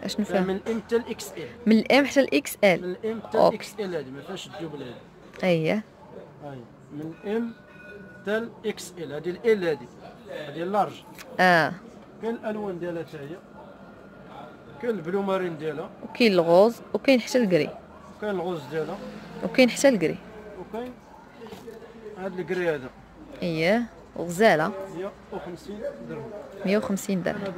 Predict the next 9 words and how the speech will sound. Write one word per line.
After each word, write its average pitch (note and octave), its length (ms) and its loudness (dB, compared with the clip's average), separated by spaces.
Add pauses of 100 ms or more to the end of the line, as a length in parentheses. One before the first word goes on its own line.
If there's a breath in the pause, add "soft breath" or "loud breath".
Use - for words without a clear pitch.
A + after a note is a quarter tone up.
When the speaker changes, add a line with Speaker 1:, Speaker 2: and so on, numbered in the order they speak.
Speaker 2:
الموديل E3+ 320 -6
هذا E3 260 -10
حتى D#3+ 80 -14
هو D#3+ 80 -12
موديل F3 420 -12
جديد. E3+ 400 -14 (3750)
هادي D#3 160 -14
حتى E3+ 140 -12
هي F3 180 -6